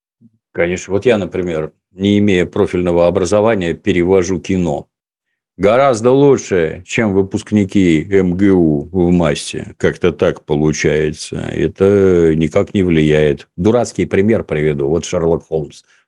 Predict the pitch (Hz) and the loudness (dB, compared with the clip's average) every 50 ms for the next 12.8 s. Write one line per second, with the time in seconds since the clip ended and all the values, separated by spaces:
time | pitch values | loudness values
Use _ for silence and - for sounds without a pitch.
0 | _ - 80 73 73 - - 87 95 110 135 143 131 107 92 82 76 - 82 78 | _ -6 -6 -6 -6 -4 -2 -2 0 2 2 2 2 0 0 -2 -2 -2 -2 -2
1 | 78 76 - - 67 69 69 - - 90 90 95 101 107 107 110 117 117 117 113 | -2 -2 -4 -6 -8 -10 -8 -4 0 0 0 2 2 0 2 2 2 0 -2 -4
2 | - - - - - - - _ _ _ _ _ _ _ - 95 95 101 98 117 | -8 -14 -20 -20 -20 -20 -20 _ _ _ _ _ _ _ -6 -4 -4 -2 0 2
3 | 120 113 113 113 110 107 - 107 90 - 107 104 101 107 107 98 - 98 98 101 | 2 4 4 2 2 0 -2 -4 -4 -2 0 0 2 2 2 2 2 2 2 4
4 | 120 131 127 - 113 101 - - 101 104 101 95 - - - 98 87 - 87 80 | 2 2 0 0 -4 -2 0 0 0 0 0 -2 -4 -2 -2 -2 -2 0 -2 -2
5 | 76 73 80 78 78 78 76 78 78 - - _ 90 85 80 80 76 - _ - | -2 -2 -2 0 0 0 -2 -4 -8 -16 -20 _ -6 -2 -2 -2 -2 -4 _ -20
6 | - - - - 82 85 85 85 82 - _ _ _ - 90 87 87 92 98 92 | -20 -16 -12 -12 -12 -12 -12 -16 -18 -20 _ _ _ -10 -6 -2 0 2 2 2
7 | 87 - - 131 127 127 127 120 110 110 113 117 107 - - 98 92 90 - - | 0 0 0 2 2 2 2 2 0 0 0 -2 -2 0 0 0 0 0 -2 -2
8 | 90 - - 92 85 80 78 - - 87 90 92 98 113 120 110 - - 101 95 | -4 -2 0 0 0 0 0 -2 -2 0 0 2 2 2 0 0 0 0 0 2
9 | 87 82 85 90 95 98 95 90 85 80 80 85 95 98 98 85 78 80 85 90 | 2 4 4 4 4 2 2 0 0 0 0 0 0 0 0 -2 -2 0 0 2
10 | 90 87 80 - - - 87 85 85 92 92 85 85 85 85 95 92 85 - - | 0 0 -2 -6 -14 -6 -2 0 0 2 0 0 0 -2 0 0 0 -2 -2 -4
11 | 85 85 78 - 107 95 85 76 76 76 - 98 92 80 - 90 90 82 78 78 | -6 -4 -2 0 0 0 0 -4 -6 -8 -6 -6 -4 -2 0 0 2 2 0 0
12 | 73 73 73 73 73 - _ - - 104 101 98 92 87 85 82 | -2 -4 -4 -6 -8 -10 _ -8 -4 0 0 2 2 2 0 0